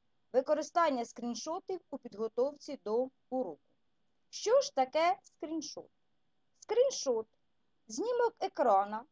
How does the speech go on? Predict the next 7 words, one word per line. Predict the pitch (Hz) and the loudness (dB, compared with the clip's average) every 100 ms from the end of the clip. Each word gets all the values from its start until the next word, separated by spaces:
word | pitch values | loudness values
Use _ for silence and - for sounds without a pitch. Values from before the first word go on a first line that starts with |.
| _ _ | _ _
картинка, | - 466 - 294 247 226 277 294 - _ _ - | -2 -2 -2 -4 -4 -6 -8 -8 -10 _ _ 0
яка | 277 320 | 2 4
відображає | 311 269 302 277 285 269 254 254 - | 2 2 2 4 2 4 6 4 4
те, | 359 480 480 _ | 4 4 2 _
що | - - 262 | -12 -6 -2
показує | 240 220 269 330 381 359 359 | -2 2 2 2 -2 -4 0
ваш | 233 254 - | 0 0 -2